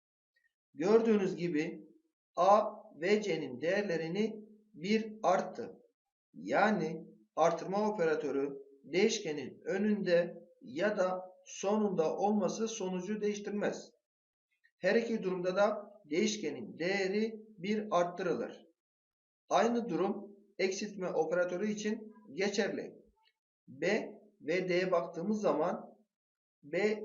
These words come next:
ve D'nin değerlerini bir azaldığını görüyoruz. Bu şekilde aritmetik operatörleri gördük. Bir sonraki operatörlerimiz karşılaştırma operatörleri olacak. Uygulamayı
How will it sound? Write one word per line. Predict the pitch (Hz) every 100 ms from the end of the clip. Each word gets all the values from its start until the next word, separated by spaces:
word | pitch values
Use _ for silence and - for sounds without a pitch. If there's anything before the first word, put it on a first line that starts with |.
| -
ve | 143 196 202
D'nin | 170 151 127
değerlerini | 139 190 202 175 165 180 214 214 - -
bir | 139 190 220 214 -
azaldığını | - 175 196 180 160 170 214 214 - - 160
görüyoruz. | 196 202 135 - - - _ _ _ _ _ _ _ _ _ _ _ -
Bu | 185
şekilde | 214 302 - 190 160 190 - - - _
aritmetik | 185 233 - 190 - - -
operatörleri | 190 208 202 170 160 160 196 220 - -
gördük. | - 180 202 156 110 - - _ _ _ _ _
Bir | 175 202
sonraki | - 233 233 226
operatörlerimiz | 185 170 170 170 151 151 160 185 220 - - - _
karşılaştırma | 190 208 - 190 165 - 165 185 196 - - -
operatörleri | 175 185 190 185 175 180 202 214 - - -
olacak. | 208 196 - - - - _ _ -
Uygulamayı | 220 190 170 151 151 170 196